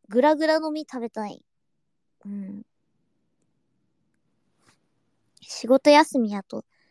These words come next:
仕事休みやとリアタイで聞けて幸せ。あ、お疲れ様です。お疲れ様です。うわ、ラーメンうまっ。ラーメン食べてー。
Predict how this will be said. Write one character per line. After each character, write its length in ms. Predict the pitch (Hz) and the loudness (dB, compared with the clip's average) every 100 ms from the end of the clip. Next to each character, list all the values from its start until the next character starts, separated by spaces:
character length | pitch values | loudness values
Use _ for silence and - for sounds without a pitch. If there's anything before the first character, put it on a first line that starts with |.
| _ _ _ _ _ _ _ | _ _ _ _ _ _ _
仕 200 | - - | -12 -4
事 240 | 247 302 330 | 0 2 4
休 320 | 302 311 311 | 4 2 -4
み 140 | 320 | -4
や 100 | 320 | -4
と 120 | - 202 | -4 -6
リ 180 | 208 233 | -4 -4
ア 60 | |
タ 100 | 240 | -2
イ 100 | 240 | -4
で 60 | 226 | -6
聞 160 | - | -8
け 120 | - 226 | -10 -10
て 100 | 214 | -8
幸 360 | - 208 208 | -6 -6 -6
せ。 220 | 214 - - | -10 -14 -12
あ、 120 | - | -2
お 60 | 208 | 0
疲 300 | 208 - 202 | -2 -2 -2
れ 80 | 220 | 0
様 260 | - 208 | 0 2
で 140 | 208 208 | 0 -2
す。 340 | - - - _ _ _ _ _ _ _ _ _ | -10 -16 -20 _ _ _ _ _ _ _ _ _
お 60 | _ - | _ -20
疲 320 | - - - | -18 -18 -18
れ 60 | - | -8
様 220 | 202 196 | -4 -4
で 80 | 202 | -4
す。 80 | - | 4
う 100 | 311 | 6
わ、 220 | 392 403 | 8 8
ラ 60 | |
ー 380 | 440 480 466 415 | 8 8 8 8
メ 0 | |
ン 160 | 330 302 | 8 8
う 40 | |
ま 100 | 330 | 8
っ。 60 | - - - - - - - _ _ _ _ | 4 -2 -20 -20 -20 -20 -20 _ _ _ _
ラ 200 | - 294 | 4 6
ー 20 | 302 | 6
メ 120 | 277 | 4
ン 40 | - | 2
食 160 | 254 | -2
べ 120 | 262 | 0
て 140 | - 285 | 2 6
ー。 500 | 285 285 285 285 | 6 6 4 2